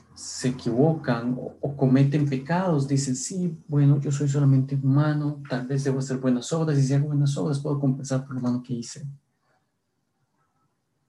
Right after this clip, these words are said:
Dios me va a aceptar si hago buenas cosas".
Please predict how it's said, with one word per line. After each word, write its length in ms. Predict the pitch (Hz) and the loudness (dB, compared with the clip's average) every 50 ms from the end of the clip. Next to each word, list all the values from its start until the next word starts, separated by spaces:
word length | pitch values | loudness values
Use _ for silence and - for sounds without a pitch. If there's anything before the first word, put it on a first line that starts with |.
| _ _ _ _ | _ _ _ _
Dios 360 | - 131 135 156 156 147 143 | -16 -6 -2 -2 0 2 4
me 80 | 143 143 | 4 6
va 60 | 143 | 6
a 20 | |
aceptar 420 | 139 139 139 131 139 - 185 185 180 | 6 6 4 0 -2 -2 -2 -2 -2
si 140 | - - 143 | -2 -4 -2
hago 140 | 143 143 | 0 2
buenas 280 | 135 131 131 131 127 - | 2 2 2 0 -4 -6
cosas". 720 | - - - 127 127 131 - 139 135 131 - - _ | -10 -8 -8 -8 -8 -6 -8 -10 -10 -10 -14 -18 _